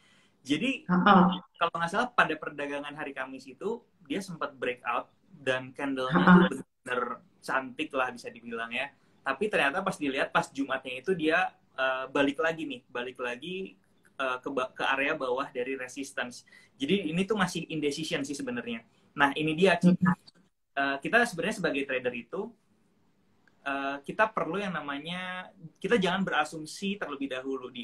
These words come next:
Speaker 1: awal. Kita perlu yang namanya
Speaker 2: Hmm.
Speaker 1: menunggu konfirmasi. Jadi saat ini tuh, eh, menurut saya I H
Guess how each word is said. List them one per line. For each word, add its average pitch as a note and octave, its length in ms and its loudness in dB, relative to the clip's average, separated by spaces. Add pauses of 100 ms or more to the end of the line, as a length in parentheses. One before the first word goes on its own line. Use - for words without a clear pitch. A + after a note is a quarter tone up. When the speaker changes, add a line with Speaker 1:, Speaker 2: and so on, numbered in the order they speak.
Speaker 1:
awal. A#2 400 -4 (560)
Kita F#3+ 240 2
perlu E3 240 2
yang F3 160 0
namanya E3 320 4
Speaker 2:
Hmm. D#3+ 80 4
Speaker 1:
menunggu C#3 240 -6
konfirmasi. B2+ 720 -4
Jadi D#3+ 320 -2
saat C3+ 320 -2
ini D3 240 -4
tuh, A#3 160 -2 (560)
eh, D3 160 2
menurut D3 320 -4
saya F#3+ 160 -2
I G3 80 -2
H F3+ 80 -2